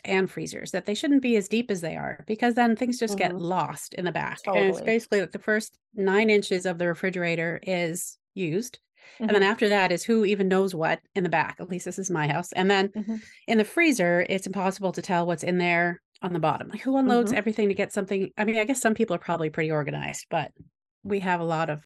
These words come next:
Speaker 1: you know, like, falafel burgers that have been open for about four or five months back there.
Speaker 2: <laughs> Yeah, exactly. Things get lost,
Speaker 1: Yeah.
Speaker 2: shuffled down
Speaker 1: Yep.
Speaker 2: to the bottom.
Speaker 1: It's only money and space, right? So if you have both money and space, you could,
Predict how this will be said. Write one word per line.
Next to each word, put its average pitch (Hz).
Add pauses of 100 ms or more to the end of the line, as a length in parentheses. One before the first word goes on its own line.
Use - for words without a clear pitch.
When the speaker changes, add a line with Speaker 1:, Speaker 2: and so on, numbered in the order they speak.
(140)
Speaker 1:
you 208
know, -
like, 151
falafel 170
burgers 165
that 170
have 165
been 170
open 170
for 170
about 170
four 202
or 170
five 175
months 185
back 180
there. 185 (300)
Speaker 2:
<laughs> 262 (540)
Yeah, 190
exactly. 311
Things 277
get 294
lost, 311
Speaker 1:
Yeah. 247
Speaker 2:
shuffled 262
down 226
Speaker 1:
Yep. 240
Speaker 2:
to -
the 208 (220)
bottom. 240 (380)
Speaker 1:
It's 294
only 403
money 202
and 202
space, 202
right? 208
So -
if 330
you 233
have 233
both 220
money 214
and 269
space, 214
you 247
could, 269